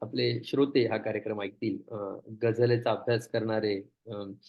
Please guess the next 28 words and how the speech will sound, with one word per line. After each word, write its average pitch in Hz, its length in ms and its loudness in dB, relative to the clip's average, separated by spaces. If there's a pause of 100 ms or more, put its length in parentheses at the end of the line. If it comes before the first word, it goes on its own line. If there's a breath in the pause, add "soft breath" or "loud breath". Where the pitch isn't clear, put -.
(400 loud breath)
हा 110 140 2
कार्यक्रम 113 460 -2
पाहतील, 110 540 -6
त्यांना 113 320 -4
नक्कीच 113 420 -6
यातनं 123 280 0
मदत 113 260 2 (100)
होईल, 92 260 -4
त्याचे, 107 200 -6
त्यांचे 117 360 -4
सुद्धा 156 220 0
खूप 139 200 -2
खूप 127 140 -2
आभार. 110 260 0 (520)
तुम्हाला 147 280 6
जर 180 60 6
काही 185 140 6
सूचना 147 340 0
असतील 127 260 -2
तर 127 100 -2
त्या 123 120 0
कृपया 123 380 -2
तुम्ही 117 320 -4 (200)
YouTube 135 260 0
मार्फत, 117 300 0 (160)
त्याच्या 104 200 -8
कमेंट्स 143 400 0
मार्फत 110 280 -4